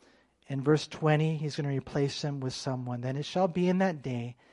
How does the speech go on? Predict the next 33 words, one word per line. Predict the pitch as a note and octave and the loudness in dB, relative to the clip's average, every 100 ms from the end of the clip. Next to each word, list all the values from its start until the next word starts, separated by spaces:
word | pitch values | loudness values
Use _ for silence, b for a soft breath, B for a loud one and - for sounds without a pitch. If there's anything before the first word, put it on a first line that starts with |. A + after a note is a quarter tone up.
| b b b | b b b
that | C3+ | 2
I | |
will | C3+ D3 | 4 4
call | - E3 G3+ | 4 6 6
my | B3 | 4
servant | B3 - G3 G3 G3+ A3 G3 - | 2 0 0 2 2 0 0 -4
Eliakim, | E3 D3 D3+ G3+ G#3+ F3 - C#3 C3 D3 | -2 2 2 4 4 0 -4 0 0 0
the | C#3+ | -4
son | C3+ - E3 G3 G3+ | -6 -2 0 0 0
of | E3 C#3+ | -2 -4
Hilkiah, | - D3 - - - D#3+ E3 A#2 A2+ B2+ b b b b b | -2 -4 -4 -6 -4 -2 -2 -4 -8 -12 b b b b b
and | D#3+ | 4
I | E3+ | 6
will | E3+ | 6
clothe | - F#3+ G#3+ B3 | 6 6 6 6
him | C4 C4+ G#3+ | 2 2 0
with | F3 E3 | 2 2
your | D3+ E3 G#3 B3 | 4 6 6 6
robe | G3 F3 F#3 G3 | 4 6 6 4
and | F3+ D3+ | 0 -4
strengthen | - - F#3 G3 F#3 | -6 0 0 0 -2
him | F3 E3+ F#3+ G#3 G#3 | -2 0 2 2 0
with | E3 C3 | 0 -2
your | B2+ D3 F#3 A#3 | 0 4 4 4
belt. | D#3 C3+ C#3 D#3 - _ _ b b b b - | 4 4 4 0 -8 _ _ b b b b 4
I | F3 | 8
will | F#3 | 8
commit | F#3 G#3+ G#3 A3 F3 | 6 4 6 6 6
your | F3+ A#3+ | 6 6
responsibility | C4+ B3 - G3+ F#3+ - E3+ F3 F3 F3 F3 | 4 -2 -2 0 0 0 0 4 4 4 2
into | F#3 - | 0 0
his | G#3 G#3 | -2 -2
hand, | - E3 D3 C#3+ F#3 | -6 -4 -2 -4 -6